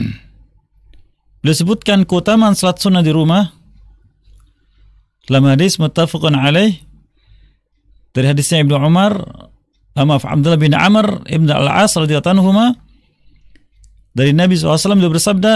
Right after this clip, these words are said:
"Ij'alu fi buyutikum min salatikum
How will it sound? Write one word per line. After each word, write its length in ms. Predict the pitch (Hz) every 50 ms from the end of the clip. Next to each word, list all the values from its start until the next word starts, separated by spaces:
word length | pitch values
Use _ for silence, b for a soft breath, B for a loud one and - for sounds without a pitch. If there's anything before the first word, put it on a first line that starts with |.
| 208 - -
"Ij'alu 560 | - 202 208 175 - - - 180 185 175 170 165 -
fi 120 | - 160 156
buyutikum 880 | 147 147 147 147 165 190 190 - 202 185 - - 226 240 233 226 208 - _ _ _ _ _ _ _ _ _ _ _ _ - -
min 160 | 143 160 165
salatikum 800 | 160 - 160 151 151 175 196 202 - - 190 - - 214 220